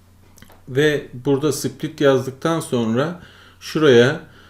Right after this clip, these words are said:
e, neye göre ayıracağımızı belirtiyoruz. Burada ben bir boşluk bırakmışım ve ben boşluk buradan almış beni. Bugün boşluk bugünü almış. Bu şekilde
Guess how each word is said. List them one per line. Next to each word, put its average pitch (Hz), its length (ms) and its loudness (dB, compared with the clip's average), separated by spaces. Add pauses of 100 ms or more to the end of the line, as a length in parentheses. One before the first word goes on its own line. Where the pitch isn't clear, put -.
(380)
e, 110 300 0
neye 135 240 4
göre 147 240 4
ayıracağımızı 120 840 2
belirtiyoruz. 123 600 0
Burada 156 420 -2
ben 139 240 0
bir 135 120 -6
boşluk 131 440 -2
bırakmışım 107 640 -4 (560)
ve 165 260 2 (360)
ben 143 420 -2 (460)
boşluk 120 640 -4
buradan 117 440 0
almış 107 460 -4
beni. 127 480 -4
Bugün 113 480 -2
boşluk 113 640 -6
bugünü 110 380 -2
almış. 98 640 -6 (420)
Bu 175 80 -6
şekilde 135 600 -4